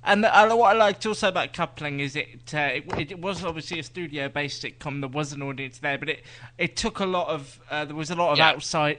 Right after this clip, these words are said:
Speaker 1: outdoor scenes. It relied quite a lot on the guys telling a story, which we then see bit by bit. It,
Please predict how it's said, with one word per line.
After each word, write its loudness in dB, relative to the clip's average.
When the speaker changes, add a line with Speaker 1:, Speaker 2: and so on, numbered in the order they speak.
Speaker 1:
outdoor -2
scenes. -4
It -4
relied 2
quite 2
a 2
lot 0
on -2
the -2
guys 0
telling -2
a -4
story, -4
which -10
we -6
then -4
see -6
bit -8
by -4
bit. -8
It, -10